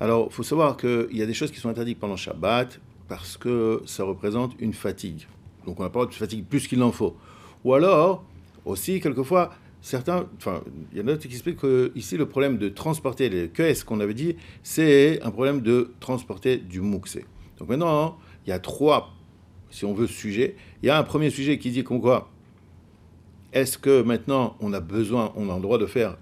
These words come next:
lorsque c'est pour une mitzvah comme, euh, venir à faire de l'hospitalité, est-ce que, enfin,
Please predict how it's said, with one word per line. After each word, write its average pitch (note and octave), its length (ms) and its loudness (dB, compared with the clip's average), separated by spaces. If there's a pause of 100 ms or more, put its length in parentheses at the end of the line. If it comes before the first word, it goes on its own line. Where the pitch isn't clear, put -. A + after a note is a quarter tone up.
lorsque G2 240 -8
c'est F#2 100 -10
pour G2+ 140 -8
une G2 60 -2
mitzvah G#2+ 260 0
comme, G#2 220 -2
euh, F#2 180 0
venir F#2 300 -4
à E2+ 40 -8
faire F2 240 -4
de D#2+ 200 -10
l'hospitalité, F2+ 720 -6 (340)
est-ce D#3 260 4
que, A#2 400 2 (240)
enfin, E2 180 -12